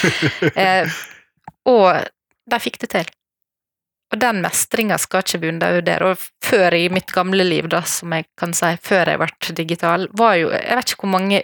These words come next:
Speaker 2: uferdige produkt som lå igjen etter oss, for vi ble jo aldri ferdig.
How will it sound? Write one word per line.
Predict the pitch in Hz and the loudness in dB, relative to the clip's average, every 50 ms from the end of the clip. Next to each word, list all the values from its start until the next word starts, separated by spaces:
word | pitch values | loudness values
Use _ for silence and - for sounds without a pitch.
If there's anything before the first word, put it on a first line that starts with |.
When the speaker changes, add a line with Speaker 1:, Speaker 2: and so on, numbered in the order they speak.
| - - | -2 -4
Speaker 2:
uferdige | 190 185 185 - - - 220 190 175 160 156 147 - | -4 -4 -4 -4 -2 -2 -2 -2 0 -2 -2 -4 -2
produkt | - - 165 160 156 - - - - - _ _ - - - - - - - - - - | -2 -4 -4 -2 -4 -6 -6 -6 -10 -10 _ _ -8 -6 -6 -6 -6 -10 -18 -20 -14 -6
som | - - 180 | -4 -2 2
lå | 170 170 165 165 | 2 2 2 4
igjen | 165 170 165 165 160 156 | 2 2 2 0 0 -2
etter | - - - - 147 | -4 -4 -4 -4 -2
oss, | 156 - - | -2 0 0
for | 214 214 | 0 0
vi | 214 | 2
ble | 262 294 - 160 - - | 0 0 0 0 2 2
jo | 151 | 2
aldri | 131 147 - - | 2 2 -2 -4
ferdig. | 131 - 151 143 143 - 170 165 | -4 -2 -4 -4 -4 -6 -8 -8